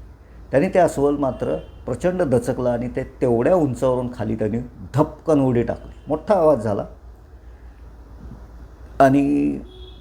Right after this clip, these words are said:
ते थोडंसं पुढे गेलं. तिथून त्याने आमच्याकडे वळून बघितलं आणि मोठ्याने ते आवाज करायला लागला. तशा याच्यात त्याने मागच्या दोन पायावर उभं राहून आमच्याकडे बघत उभं राहिलं. आता भीती अशी वाटत होती की त्याने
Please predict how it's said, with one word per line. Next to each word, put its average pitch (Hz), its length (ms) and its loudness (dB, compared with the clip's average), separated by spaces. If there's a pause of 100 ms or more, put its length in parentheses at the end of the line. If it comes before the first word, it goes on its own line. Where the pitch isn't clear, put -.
(240)
ते 175 60 -4
थोडंसं 208 560 2
पुढे 170 380 4
गेलं. 139 240 2 (580)
तिथून 208 340 -2
त्याने 190 220 -4
आमच्याकडे 170 460 0
वळून 151 460 4
बघितलं 139 400 0
आणि 151 180 2
मोठ्याने 143 580 -2
ते 156 120 0
आवाज 120 360 4
करायला 90 320 -6
लागला. - 280 -16 (840)
तशा 127 200 2
याच्यात 165 340 0
त्याने 160 300 -4
मागच्या 135 520 -4
दोन 139 280 2
पायावर 139 320 2
उभं 120 320 2
राहून 123 340 4 (220)
आमच्याकडे 135 920 -4 (440)
बघत 117 360 4
उभं 104 200 0
राहिलं. 87 260 -6
आता 135 560 -2 (160)
भीती 107 240 0
अशी 143 180 2
वाटत 131 300 0
होती 117 220 -4
की 117 120 -10
त्याने 117 260 -4